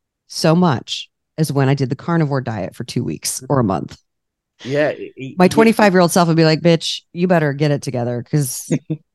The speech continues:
Speaker 1: was like, "No, I really <laughs> wanted a salad."
Speaker 2: No, my problem, my twenty-five-year-old
Speaker 1: Wanted a
Speaker 2: self
Speaker 1: vegetable in
Speaker 2: said,
Speaker 1: my mouth.
Speaker 2: <laughs>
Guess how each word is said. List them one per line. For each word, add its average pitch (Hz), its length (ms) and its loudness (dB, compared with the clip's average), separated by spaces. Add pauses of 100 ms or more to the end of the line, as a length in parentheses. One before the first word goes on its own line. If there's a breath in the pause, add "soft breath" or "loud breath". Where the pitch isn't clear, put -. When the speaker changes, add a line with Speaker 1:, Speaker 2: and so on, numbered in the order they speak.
(160)
Speaker 1:
was 170 100 0
like, 170 80 -2
"No, 196 180 6
I 185 80 4
really 175 300 6
<laughs> - 40 -8
wanted 208 320 2
a 160 40 -18
salad." - 680 -12 (340)
Speaker 2:
No, 156 280 0
my 147 200 2
problem, 165 340 2
my 156 80 -6
twenty-five-year-old 170 500 2
Speaker 1:
Wanted 196 60 -2
a 170 100 0
Speaker 2:
self 170 160 4
Speaker 1:
vegetable 160 300 -2
in 143 60 -6
Speaker 2:
said, - 100 -8
Speaker 1:
my - 60 -12
mouth. - 200 -14
Speaker 2:
<laughs> 247 580 -4